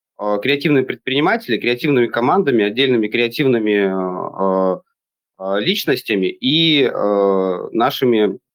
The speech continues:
э, приморскими институтами власти. То есть, э, у нас, э, сейчас это, м,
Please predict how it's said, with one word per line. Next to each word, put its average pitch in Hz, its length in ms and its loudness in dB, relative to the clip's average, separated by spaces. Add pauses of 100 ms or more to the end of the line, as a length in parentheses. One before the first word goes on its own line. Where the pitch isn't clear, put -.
(100)
э, 101 200 -8
приморскими 117 500 0
институтами 120 440 -2
власти. 110 400 0 (480)
То 95 60 -16
есть, - 260 -12
э, 101 80 2
у 104 200 2
нас, 120 300 0
э, 107 40 -4 (240)
сейчас - 360 -6
это, 98 160 -4 (260)
м, 92 120 -4